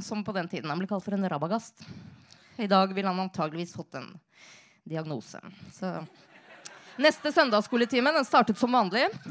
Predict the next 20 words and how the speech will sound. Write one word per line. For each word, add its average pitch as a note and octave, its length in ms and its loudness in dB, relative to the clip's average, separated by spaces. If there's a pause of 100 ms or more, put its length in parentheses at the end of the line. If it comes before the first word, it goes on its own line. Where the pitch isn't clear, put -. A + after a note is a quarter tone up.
(600)
"Er B3+ 80 10
det D#4 140 12
noen F4+ 180 10
som D4+ 80 2
vil D#4 120 4
komme D#4 200 10
opp D#4 160 6
og A#3+ 120 2
ringe D#4+ 360 8
til D4 160 8
Gud?" E4+ 280 12
"Ja, B4+ 260 8
lille C5 220 8
Erling, F4+ 200 6
kom F4 320 6
du, C#4+ 120 6 (120)
ja." D#4+ 140 6 (680)
Erling G3 320 -6
kom A#3+ 160 -2
fram A#3 300 0